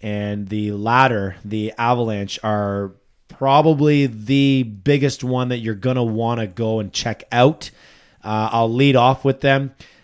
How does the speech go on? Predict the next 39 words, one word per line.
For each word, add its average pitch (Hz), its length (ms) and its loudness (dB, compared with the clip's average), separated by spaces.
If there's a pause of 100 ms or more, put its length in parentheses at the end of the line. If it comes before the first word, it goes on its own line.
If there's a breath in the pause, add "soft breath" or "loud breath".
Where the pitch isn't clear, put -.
(140 soft breath)
Um, 113 460 -2
Anaheim 180 320 6
and 156 60 -2
Colorado 139 360 4
both 120 160 0
have 104 160 -6
ten 135 280 -2
games 127 280 -2
remaining, 123 640 -4
uh, 107 260 -6 (160)
between 113 300 -6
now 113 240 -2
and, 113 120 -4
again, 110 380 -4
March 101 300 -6
eighth. 110 280 -4 (480 soft breath)
Uh, 110 300 -2
Minnesota 147 520 2
has 123 180 2
eleven, 120 400 0
so - 120 -12
they 104 100 -4
do 160 140 4
have 147 180 6
an 127 60 -2
extra 117 300 -4
one. 113 200 -2 (300 loud breath)
But 156 140 2
Minnesota, 208 960 6
seven 190 480 4
of 170 160 2
their 170 140 4
eleven 147 360 2
remaining 139 380 0
games 135 260 0
are 131 80 0
on 123 100 0
the 117 80 -4
road. 113 480 2